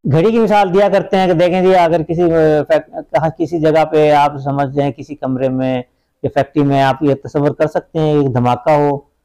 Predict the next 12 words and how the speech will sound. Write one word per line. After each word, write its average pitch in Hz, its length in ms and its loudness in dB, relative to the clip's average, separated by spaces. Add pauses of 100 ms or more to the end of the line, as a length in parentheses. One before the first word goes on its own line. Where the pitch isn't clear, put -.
(160)
और 135 120 2
एक 135 140 0
घड़ी 123 200 2
वजूद 143 340 2
में 139 140 0
आ 123 140 2
जाए, 117 260 0 (760)
इतनी 151 380 0
पेचीदा 151 420 0
मशीन। 147 420 0 (1040)
तो 131 480 2
जा-, 147 200 0